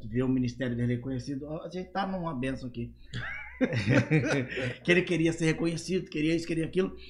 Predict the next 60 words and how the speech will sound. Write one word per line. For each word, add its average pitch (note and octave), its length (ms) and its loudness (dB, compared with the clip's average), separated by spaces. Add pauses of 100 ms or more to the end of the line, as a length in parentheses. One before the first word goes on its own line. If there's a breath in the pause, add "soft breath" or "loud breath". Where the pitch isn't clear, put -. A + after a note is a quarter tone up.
(160 loud breath)
E C#3+ 160 2
aí E3+ 200 6
ele G3 180 4
conta F3+ 440 0
que D#3 100 -4
alguém D3+ 180 -4
falava, D3+ 240 -4
"Você D3 200 -8
tem D#3+ 140 -6
que D#3 80 -6
andar C#3+ 200 -4
com C#3+ 100 -10
fulano, C3 500 -2
fulano B2+ 240 -2
é C#3 40 0
muito C#3+ 240 -2
influente." B2 400 -8
Aí G2+ 60 -8
ele - 60 -10
começava A#2+ 320 -4
a B2 40 0
andar A#2+ 140 -2
com - 120 -14
fulano, C3+ 440 -2 (200)
nada G2+ 440 -4
acontecia. A2+ 480 -8 (280 loud breath)
Eu E3 80 -14
disse, C3+ 80 -8
"Rapaz, C3+ 360 -8
você D3 100 -8
tem C3+ 100 -6
que C3+ 60 -4
andar C3 160 -4
com B2+ 60 -8
aquele C3 200 -8
cara C3+ 220 -6
ali, A#2+ 120 0
o A#2+ 60 -2
cara, C3 420 -4
o B2+ 60 -12
cara D3 200 0
ali C#3 160 0
é - 20 0
influente." D3 520 0 (200 loud breath)
Aí A#2+ 120 2
ele C3+ 120 4
ia, D#3+ 180 2
nada. B2+ 400 4
Aí A2+ 80 -2
um A#2+ 60 2
dia A#2+ 120 2
ele C3 60 -2
chega B2+ 240 -4
na B2 100 -2
casa B2+ 240 -4
dele, A#2 220 -2
a B2+ 60 -2
mãe B2+ 160 2
dele, G#2+ 400 -6 (300)
orando. A2+ 560 -2